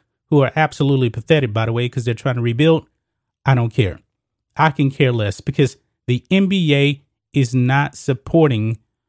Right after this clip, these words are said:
what's going on over there in Southeast Asia. So we're gonna be diving into that in this video, guys. First,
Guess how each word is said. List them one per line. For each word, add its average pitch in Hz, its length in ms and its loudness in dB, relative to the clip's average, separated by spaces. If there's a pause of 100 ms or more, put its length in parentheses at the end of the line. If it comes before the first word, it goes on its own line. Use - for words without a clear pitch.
(260)
what's 123 260 -2
going 131 280 2
on 120 360 -2 (340)
over 131 240 2
there 113 380 -2 (400)
in 120 260 0
Southeast 110 560 -2
Asia. 95 340 -6 (460)
So - 240 0
we're 131 60 2
gonna 127 160 2
be 117 100 0
diving 160 300 2
into 156 220 2
that 156 220 0 (520)
in 165 100 4
this 139 160 0
video, 117 260 0
guys. 104 360 -4
First, 185 380 -2